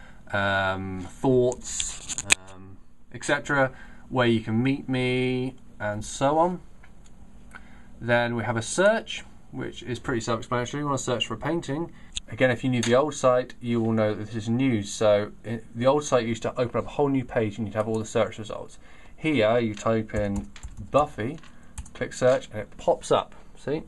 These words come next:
So you've got a pop-up with all the Buffy links, and then that will direct you to the page, see? So that's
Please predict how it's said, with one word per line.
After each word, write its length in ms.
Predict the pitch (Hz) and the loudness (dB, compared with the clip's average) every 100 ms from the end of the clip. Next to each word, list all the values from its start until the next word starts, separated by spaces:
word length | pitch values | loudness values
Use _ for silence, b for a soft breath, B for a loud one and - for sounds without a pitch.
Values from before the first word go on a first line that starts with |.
| - B B B B - | -14 B B B B -12
So 120 | 113 | -2
you've 80 | 107 | 0
got 60 | |
a 40 | 104 | 0
pop-up 520 | - 143 127 117 - | 2 4 4 4 -2
with 180 | - 113 - | -12 -12 -6
all 240 | 127 127 | -2 0
the 80 | 113 | 0
Buffy 500 | 104 - 107 - 98 | -2 -2 -2 -2 -4
links, 340 | 92 92 - | -4 -6 -6
and 140 | 101 101 | -2 0
then 160 | 98 | 2
that 160 | 98 101 | 2 2
will 200 | 104 101 104 | 0 -4 2
direct 420 | 113 139 - - | 4 4 0 -4
you 240 | 143 139 131 b b b b b - | -2 -2 -6 b b b b b -10
to 80 | |
the 80 | 113 | 0
page, 360 | 156 175 110 - B B B | 2 2 0 -6 B B B
see? 220 | - 180 - - - - - - B B B B B B | -2 -2 -4 -16 -16 -18 -16 -18 B B B B B B
So 120 | - 120 | -6 4
that's 260 | 127 - | 4 4